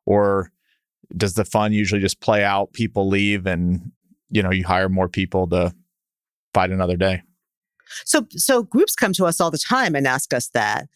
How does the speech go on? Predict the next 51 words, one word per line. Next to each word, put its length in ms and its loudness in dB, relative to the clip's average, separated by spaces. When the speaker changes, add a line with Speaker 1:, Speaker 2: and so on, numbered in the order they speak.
Speaker 2:
And 200 0
then 120 0
our 160 0
job 500 -2
is 220 0
to 100 -4
say, 520 0
'cause 140 0
our, 180 0
our 140 0
job 400 0
as 100 -2
a 40 -14
placement 460 -2
firm 220 0
is 140 -4
we're 160 2
the 100 -2
bridge. 520 -2
We're 140 2
representing 800 0
the, 160 0
the, 80 -2
we're 120 4
hired 400 0
by 200 0
the 80 -2
manager, 600 -2
but 160 0
we're 120 0
representing 560 -2
the 100 2
investors. 640 -2
And 200 2
the 100 2
reason 380 2
we're 100 4
successful 640 -2
at 40 -2
what 180 -2
we 100 -4
do 240 2
is 120 -2
'cause 160 -2
investors 640 -2
know 220 4
us 180 -4
and 80 -4
trust 320 -4
us. 220 -2
And, 240 -2